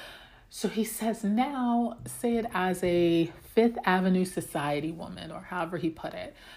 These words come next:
And so she goes, falls right into it. She doesn't even miss a beat, going from the drunk to the society woman. And, um, <laughs> it's just like, "Did you get this from a flea market?" It was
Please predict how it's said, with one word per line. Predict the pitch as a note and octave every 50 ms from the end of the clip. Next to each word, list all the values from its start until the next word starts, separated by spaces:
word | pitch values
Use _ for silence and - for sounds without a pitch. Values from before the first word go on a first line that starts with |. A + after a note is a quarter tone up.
| - - - -
And | G3 E3+ D#3+ E3
so | - - E3+ D#3+ D#3
she | - - F#3 F3
goes, | - D#3 D3+ D3 B2+ - - - - _ _ _
falls | - - - F3 D#3+ D3+ C#3+ D3 D3+ D#3 D3+ D#3
right | F3 E3+ - F3+ F#3 F#3+ F#3+ F#3 - - - - _ _ _ _ _ _ _
into | - F#3 E3 D#3 - - D3 D3
it. | - -
She | - - F3+
doesn't | D3 C#3+ - D#3 D3+ D3+ E3+ F3
even | F3 F3 F#3 F3+ F3+ E3
miss | E3 E3 -
a | F#3+
beat, | E3 C#3 D#3 D3 D3+ -
going | D#3+ D3 D3 C#3
from | - - D3+
the | D3 D3+
drunk | C3+ B2+ D3+ D3+ D3+ D#3 E3 -
to | - E3+ D#3
the | D#3 E3
society | - - F#3 - - D#3+ D3 D#3+ D3+ - - - - -
woman. | - - - - - - - F#3 - - - - - - - - - _ _ -
And, | E3 D#3+ D#3+ D#3+ D#3+ D#3 D#3 D#3 D3+ D3 -
um, | - D#3+ D3 D3 D3 C#3+ C#3 C#3+ D3 C3+ A#2+ - -
<laughs> | - _ -
it's | - D#3+ D3+ D#3 - -
just | F#3 C#3 - - - - -
like, | G3 F#3 F3+ F3
"Did | - F3 F3 F3+ -
you | G3+
get | G#3+ A3+ - - -
this | F#3 F#3 -
from | - F3 -
a | F#2+ -
flea | - - - G#3 G#3+ A3
market?" | G#3 G#3 G#3 G3+ G3+ G3+ G#3 G3+ G#3 - - -
It | F#3+ G3+
was | G#3 F3 -